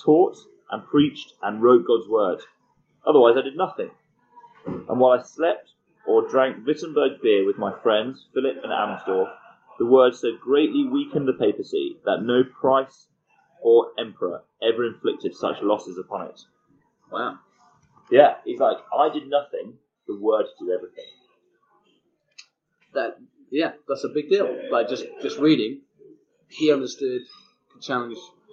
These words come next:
Speaker 2: what was the, the superpower of the day,
Speaker 1: Yeah.
Speaker 2: the church.
Speaker 1: Uh, he's not, in fairness, he said that in fifteen twenty-two when the Reformation looks like it's going really, really well.
Speaker 2: Right.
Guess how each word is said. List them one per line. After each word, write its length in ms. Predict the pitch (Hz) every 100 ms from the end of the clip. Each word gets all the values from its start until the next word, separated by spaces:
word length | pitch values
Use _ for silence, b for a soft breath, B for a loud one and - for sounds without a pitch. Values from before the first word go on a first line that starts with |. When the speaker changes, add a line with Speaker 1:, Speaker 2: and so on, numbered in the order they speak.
| - - - -
Speaker 2:
what 220 | 127 117 143
was 220 | 135 -
the, 200 | 117 113 -
the 80 | 113
superpower 560 | - 131 - 117 110
of 120 | 107
the 80 | 107
day, 240 | 98 92 _ _ -
Speaker 1:
Yeah. 200 | 90 82 -
Speaker 2:
the 80 | 104
church. 340 | 113 90 - _ _ _ _ b b _ -
Speaker 1:
Uh, 140 | - -
he's 220 | 151 170 170
not, 320 | 233 - - _ _ -
in 160 | 143 147
fairness, 500 | - 131 95 - - _
he 120 | - 139
said 160 | 160
that 100 | 156
in 160 | 127 127
fifteen 380 | 139 - 113 101
twenty-two 480 | 110 98 101 85 78
when 100 | 92
the 60 |
Reformation 480 | 104 - 98 90 98
looks 200 | 101 -
like 80 | -
it's 80 | _
going 200 | 107 95
really, 200 | 92 92
really 180 | 90 87
well. 300 | 87 73 80
Speaker 2:
Right. 220 | 117 98